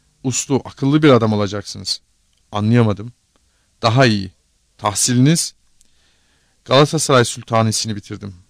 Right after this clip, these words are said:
Avrupa'da okudum." "Avrupa'da? Zaten bizi berbat eden hep bu Avrupa'da okumak değil mi? Nerede oturuyorsunuz?" "Üsküdar'da."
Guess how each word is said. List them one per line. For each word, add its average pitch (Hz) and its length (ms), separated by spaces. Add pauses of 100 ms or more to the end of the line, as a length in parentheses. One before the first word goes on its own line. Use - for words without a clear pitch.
(180)
Avrupa'da 117 420
okudum." 98 340 (420)
"Avrupa'da? 107 580 (520)
Zaten 113 520
bizi 110 260
berbat 117 360
eden 113 220
hep 127 260
bu 131 60
Avrupa'da 113 440
okumak 113 420
değil 127 120
mi? 117 160 (640)
Nerede 131 260
oturuyorsunuz?" 107 760 (640)
"Üsküdar'da." 104 560